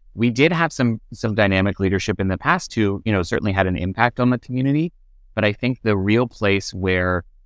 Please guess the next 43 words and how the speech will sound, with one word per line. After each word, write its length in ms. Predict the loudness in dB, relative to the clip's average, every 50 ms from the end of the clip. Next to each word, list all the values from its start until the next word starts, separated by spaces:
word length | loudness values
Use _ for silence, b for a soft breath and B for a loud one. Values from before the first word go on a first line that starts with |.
| -20 -20 -20 -20 -8 -2
um, 320 | 0 0 0 0 -2 0
that 200 | 2 0 0 0 0 0
fell 180 | 0 0 0
flat 440 | -2 -4 -2 0 2 2 0 -2 -4 -4
is 160 | -4 -4 -2
by 180 | -2 -2 -2 0
then 280 | 0 0 0 0 0
not 260 | 0 0 0 0 -2 _ -8
reinforcing 800 | -8 -4 -2 -2 0 -2 -2 -2 -4 -4 -4 -2 -2 -2 -2 0
that 280 | 0 0 0 -2 -4 -6 -6 -4
by 140 | -4 -4
creating 640 | -4 -4 -2 0 0 2 2 2 2 0 0 -2 -2
sustainable 520 | -4 -4 -4 -2 0 0 0 0 0 -2 -4
systems 540 | -2 -2 -4 -4 -2 -2 -2 -2 -2 -2
within 260 | -2 -2 0 -2 -2 0
the 100 | 0 -2
organization. 800 | -2 -4 -4 -6 -6 -6 -6 -6 -6 -6 -6 -8 -10 -12 -14 -16 -20 -16 -8
And 180 | -6 -4 -2 -2
where 180 | -2 -2 -2 -2 -2
Aaron 220 | -2 0 0 0
and 100 | 0 0
I 160 | 0 -2 -2
have 160 | -2 -4 -2
really 220 | 0 0 0 0 0
put 160 | -2 -2 -2
our 120 | -2 -2
focus 420 | -2 -4 -4 -4 -2 -2 -4 -2 -2
is 180 | -2 -2 -2
in 120 | -2 -2 -2
making 300 | -2 -4 -6 -6 -8 -8
sure 260 | -6 -4 -2 -2 -2
that 160 | -2 -4 -2
the 100 | -2 -2
organization 680 | -2 0 -2 -2 -4 -4 -2 0 -2 0 0 0 -2 -2
is 100 | -2 -2
sustainable 720 | -6 -8 -4 -2 0 0 0 0 0 2 0 0 0 -2 _ _ _ _ _ _ -10 -4
by 380 | -2 0 2 2 0 -2 -4 -4 -4
ensuring 360 | -4 -4 0 0 0 0 0
that 120 | -2 -2 0
we 80 | 0
have 100 | 0 0
appropriate 560 | 0 -6 -4 -6 -6 -4 -4 -6 -6 -6 -8
staffing 560 | 0 2 2 2 4 2 0 0 0 0 -2